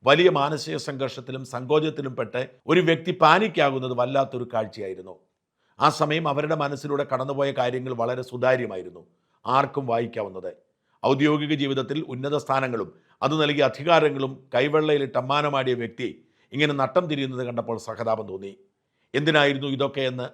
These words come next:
അവർക്ക് തോന്നിയതുപോലെ എനിക്കും തോന്നി. രാഷ്ട്രീയത്തിൽ ഇടിച്ചിടിച്ച് നിൽക്കണം, ആരും ക്ഷണിക്കാൻ കാത്തു നിൽക്കരുത് എന്നൊക്കെയുള്ള പാഠങ്ങൾ പഠിക്കാതെ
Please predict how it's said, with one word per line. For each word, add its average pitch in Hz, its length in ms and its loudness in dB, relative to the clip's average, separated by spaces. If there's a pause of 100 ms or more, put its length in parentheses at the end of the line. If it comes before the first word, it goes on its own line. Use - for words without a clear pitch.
അവർക്ക് 123 280 -6 (100)
തോന്നിയതുപോലെ 123 640 -4 (100)
എനിക്കും 113 280 -12
തോന്നി. 95 240 -10 (500)
രാഷ്ട്രീയത്തിൽ 170 560 6
ഇടിച്ചിടിച്ച് 156 600 0
നിൽക്കണം, 120 320 -4 (520)
ആരും 165 340 6
ക്ഷണിക്കാൻ 151 440 0 (100)
കാത്തു 139 300 4
നിൽക്കരുത് 123 420 -2 (380)
എന്നൊക്കെയുള്ള 170 500 4 (120)
പാഠങ്ങൾ 139 480 2
പഠിക്കാതെ 120 580 2